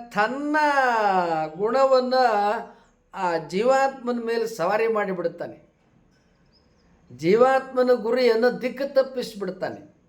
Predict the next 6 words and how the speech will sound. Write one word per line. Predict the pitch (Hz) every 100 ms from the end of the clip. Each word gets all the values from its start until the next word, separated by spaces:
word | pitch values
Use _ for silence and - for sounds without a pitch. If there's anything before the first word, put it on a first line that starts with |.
| _ _ _ _ _ -
ಈ | 240 254 190
ದೇಹ | 240 302 294 277
ಏನಿದೆಯಲ್ಲ, | 254 269 262 254 247 202 151 147 196 269 - _ _ _
ಜೀವಾತ್ಮನಿಗೆ | 151 208 262 277 285 226 240 277 277 269
ಏನಿದಾವಲ್ಲ, | 254 254 247 247 247 240 180 - - _ _ _ _ _ _ _ _ _
ಅವು | 202 220 247 226 196